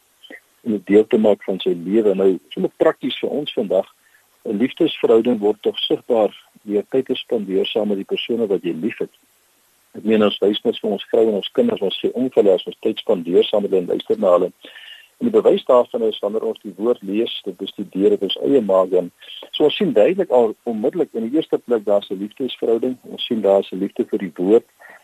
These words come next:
die woord word gelees, dan praat ons van gebed, en dan is daar,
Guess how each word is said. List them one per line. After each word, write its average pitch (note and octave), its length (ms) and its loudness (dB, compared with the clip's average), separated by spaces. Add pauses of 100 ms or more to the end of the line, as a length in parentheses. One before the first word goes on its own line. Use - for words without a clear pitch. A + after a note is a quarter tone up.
(180)
die F#2+ 140 -6
woord G#2+ 240 4
word G#2+ 180 2
gelees, F#2+ 580 -2
dan F#2 140 -6
praat G#2 240 0
ons G#2 140 -6
van G2 200 -6
gebed, - 420 -2
en G#2 60 0
dan G2 140 0
is B2+ 120 -2
daar, A#2 240 4